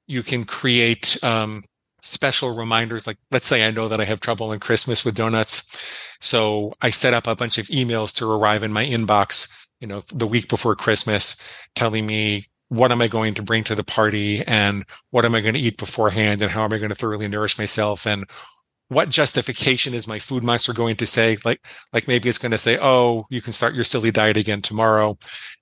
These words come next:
And I'll say, "Wait a minute. The way the brain works by the principle of neuroplasticity, if I have a craving for a donut today and I say, 'I'll just start tomorrow,' and I eat the donut,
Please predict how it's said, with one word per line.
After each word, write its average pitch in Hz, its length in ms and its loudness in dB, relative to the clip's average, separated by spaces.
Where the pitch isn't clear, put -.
And 113 120 0
I'll 104 120 0
say, 107 180 0
"Wait 131 200 2
a 123 40 2
minute. 110 320 0
The 113 80 -8
way 127 120 4
the 120 120 0
brain 123 240 2
works 117 480 2
by 110 100 0
the 104 120 -4
principle 113 380 -2
of 107 80 -4
neuroplasticity, 107 920 -2
if - 260 0
I 110 500 2
have 117 180 -2
a 110 120 0
craving 135 440 0
for 120 160 -4
a 117 60 -4
donut 113 280 -6
today 113 520 2
and 107 140 -4
I 104 60 -2
say, 113 200 2
'I'll 107 160 2
just 104 140 -6
start 113 220 -6
tomorrow,' 107 480 2
and 113 100 2
I 113 40 4
eat 107 140 0
the 107 80 -4
donut, 117 420 4